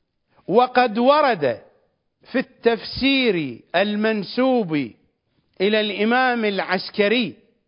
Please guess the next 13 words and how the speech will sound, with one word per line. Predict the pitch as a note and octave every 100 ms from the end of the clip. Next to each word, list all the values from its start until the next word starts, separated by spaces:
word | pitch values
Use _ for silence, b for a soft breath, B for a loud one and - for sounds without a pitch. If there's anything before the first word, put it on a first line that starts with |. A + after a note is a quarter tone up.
| _ _ D3
عليه | F#3+ C4 A#3 B3
السلام | - G#3+ G#3+ G#3+ G#3+ G#3 A3 _ _ _ _ _ _ _ _ _ _
رواية | D3+ A3 B3 C#4+ D4 D4 C#4+ C#4+
مفصلة، | C#4+ C#4+ B3+ G#3+ C4+ C4+ - G3 E3+ D3+ _ _ _ _ _ b b -
وهي | G3+ G3+ C4+ B3
منقولة | A#3 A3 G#3 D4 E4+ D#4 B3+ A3+ A#3+ A3+ G#3+ G#3+ - _ _ _ _ _ _ _ _ _ _ _ _ _ _ _ _ _ _ _ _ _ _ _ _ _ _ _ _ _ _ _ _ _
في | A#3+
الاحتجاج | B3+ - G3+ - A3+ F#3 C4 B3 G#3+
أيضًا، | G3 F3 C3+ B2+ B2+ -
في | F#3+ F3+
كتاب | F#3 A3 G#3+ F3+
الاحتجاج | E3+ E3 C3+ E3 D3+ G3+ A3 E3
للطبرسي. | F3 F3 F3 F3 C3+ -